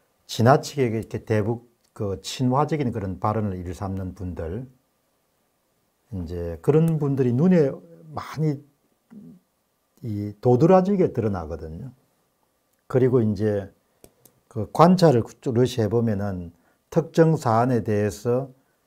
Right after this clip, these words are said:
그 북측에 아주 유리한 그런 발언을 하고 또 때로는 마치 그렇게 안 보이는 것처럼 약간 세탁을 하고 그러면서 그것도 일정 이상 나가지 않도록 굉장히 주의하고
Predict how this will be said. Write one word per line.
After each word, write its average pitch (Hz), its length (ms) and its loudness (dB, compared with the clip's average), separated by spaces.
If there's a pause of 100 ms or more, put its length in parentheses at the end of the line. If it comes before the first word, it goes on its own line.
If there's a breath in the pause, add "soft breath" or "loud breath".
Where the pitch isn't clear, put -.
(460)
그 107 260 -6
북측에 160 720 2
아주 180 800 0
유리한 131 520 4
그런 135 280 2
발언을 117 360 0
하고 98 600 -6 (560)
또 131 180 0
때로는 160 540 4
마치 127 260 -2
그렇게 143 300 0
안 110 260 0
보이는 151 280 2
것처럼 151 340 -2
약간 160 400 -6
세탁을 123 500 -2
하고 92 540 -6 (440)
그러면서 147 400 6
그것도 123 640 0 (300)
일정 147 340 2
이상 113 340 0
나가지 104 360 0
않도록 98 420 -8
굉장히 120 420 -4
주의하고 95 800 -8